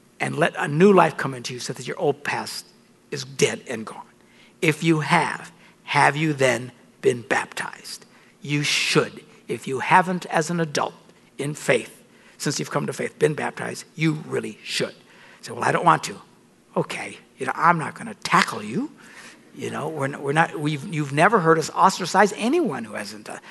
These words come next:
I'm just saying this is what they did in the scriptures. They were all adult men and women who came to faith and then baptized and went through that ceremony of celebrating the death of the old and now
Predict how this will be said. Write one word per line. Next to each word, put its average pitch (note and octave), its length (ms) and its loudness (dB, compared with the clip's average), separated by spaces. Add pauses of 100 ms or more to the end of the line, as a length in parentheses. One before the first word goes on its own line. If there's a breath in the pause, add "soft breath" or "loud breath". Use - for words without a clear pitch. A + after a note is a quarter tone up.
(100)
I'm D3+ 160 0
just E3 120 -4
saying E3 260 0
this C#3+ 220 2
is F3+ 120 0
what C#3+ 140 -6
they C3 120 0
did B2 180 -4
in C3 100 -4
the D3+ 80 -4
scriptures. E3 520 -8 (160 loud breath)
They C3 100 -4
were B2+ 140 -2
all D3 260 2
adult C#3+ 600 0
men C#3+ 220 0
and F#3 140 -2
women A#2 320 -8 (200 loud breath)
who - 100 -20
came A3 220 -8
to - 60 -12
faith A3+ 480 4 (380 loud breath)
and - 140 -8
then G#3 240 -12
baptized C3 720 2
and - 180 -16
went F3 220 0
through D#3 120 -6
that C#3+ 180 -2
ceremony A#2+ 600 -6 (220 loud breath)
of - 80 -14
celebrating D3 680 2
the - 120 -12 (200)
death - 300 2
of C3 140 -2
the B2+ 180 -6
old A2+ 460 -4 (480 soft breath)
and A#2 200 -4
now A2+ 360 -2